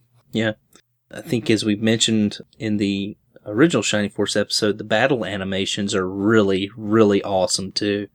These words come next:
The way they swing, their swords. You know, even your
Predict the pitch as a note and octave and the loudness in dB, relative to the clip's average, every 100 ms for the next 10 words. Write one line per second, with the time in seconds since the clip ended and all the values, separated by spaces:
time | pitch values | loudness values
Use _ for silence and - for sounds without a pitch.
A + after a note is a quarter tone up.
0 | - - G2 G2 G#2 G2+ F#2 - - A#2 | -20 -8 -2 4 4 2 0 0 0 0
1 | A2+ A2+ A2 A2 F#2+ - - B2+ B2 A#2+ | 2 2 0 0 -2 -2 2 4 4 2
2 | A#2 A2+ - - - D3+ D3 E3+ A3+ D#4 | 0 -2 -6 -6 -2 0 0 0 0 2
3 | A#3+ D3+ C3 B2 A#2 | 2 4 4 2 -2